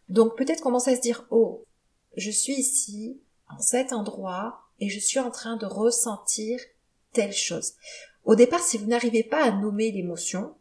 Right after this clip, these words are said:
parce que ça peut être compliqué de se dire, « Oui, ça c'est de l'anxiété, ça c'est, ça c'est de la culpabilité, ça c'est de la tristesse. » Commencez par décrire les sensations physiques que vous avez.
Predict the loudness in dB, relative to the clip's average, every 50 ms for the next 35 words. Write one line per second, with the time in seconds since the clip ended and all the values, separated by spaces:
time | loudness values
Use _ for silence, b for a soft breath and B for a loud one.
0 | _ _ _ -6 -6 -4 -2 -2 -2 -2 -2 -2 -4 -6 -6 -6 -8 -10 -8 -6
1 | -6 -6 -2 -2 -2 -2 -2 -6 -8 -8 -8 -10 -8 -6 -6 -6 -4 -4 -6 -6
2 | -4 -6 -6 -6 -6 -6 -8 -8 -8 -10 -10 -10 -10 -10 -10 -10 -10 -10 -10 -8
3 | -8 -8 -8 -8 -10 -10 B B B -8 -4 -2 -2 -2 0 -2 -2 -2 -4 -6
4 | -2 0 0 0 0 -2 -2 -2 -2 -2 -4 -8 -8 -8 -6 -6 -6 -6 -4 -4
5 | -4 -4 -4 -4 -4 -2 -4 -4 -2 -2 -2 -2 -2 -2 -4 -8 b b b b
6 | b b b b b b b _ _ _ _ -4 -4 -2 0 0 2 2 2 2
7 | 0 -2 -2 -4 -4 -2 0 0 0 0 0 -2 -2 -2 -4 -4 -4 -6 -8 -8
8 | -8 -8 -8 -8 -8 -10 -8 -8 -6 -6 -6 -6 -8 -12 -16